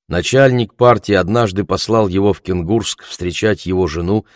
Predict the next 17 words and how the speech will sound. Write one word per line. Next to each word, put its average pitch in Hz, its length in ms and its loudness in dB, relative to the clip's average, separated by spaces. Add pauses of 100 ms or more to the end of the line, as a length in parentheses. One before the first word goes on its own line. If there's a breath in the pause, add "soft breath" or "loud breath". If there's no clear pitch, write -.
(240 soft breath)
ехавшую 104 640 0
к - 40 -12
нему 101 280 2
из 90 120 -2
Ленинграда. 101 720 -2 (800)
В - 80 -20
то 92 140 -2
далекое 90 480 0
раннее 87 340 0
утро 90 400 -2 (300)
он 95 160 0
стоял 90 400 0
на 90 160 0
пристани 90 500 -6
среди 87 320 -8
встречающих 90 880 -4
пароход, 92 560 -2